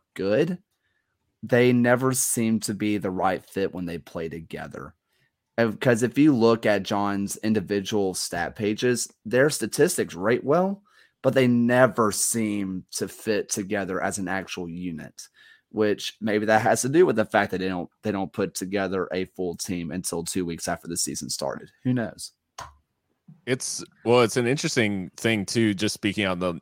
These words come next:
Speaker 2: the Niall Logue stuff, uh, specifically, 'cause Niall, Niall was obvi-, he was signed by Locomotive,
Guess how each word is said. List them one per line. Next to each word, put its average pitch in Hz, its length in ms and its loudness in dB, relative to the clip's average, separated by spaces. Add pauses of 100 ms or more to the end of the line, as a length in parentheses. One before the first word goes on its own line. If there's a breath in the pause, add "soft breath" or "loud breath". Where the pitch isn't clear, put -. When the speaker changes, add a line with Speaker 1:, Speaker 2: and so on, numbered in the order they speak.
Speaker 2:
the 98 160 -2
Niall 90 380 0
Logue 87 240 -2
stuff, - 580 -2
uh, 85 220 -2
specifically, 90 720 -6
'cause 85 260 -6
Niall, 92 520 2
Niall 104 340 4
was 95 140 -2
obvi-, 95 300 0
he 113 120 -4
was 110 160 -2
signed 104 380 0
by 90 120 4
Locomotive, 90 920 -2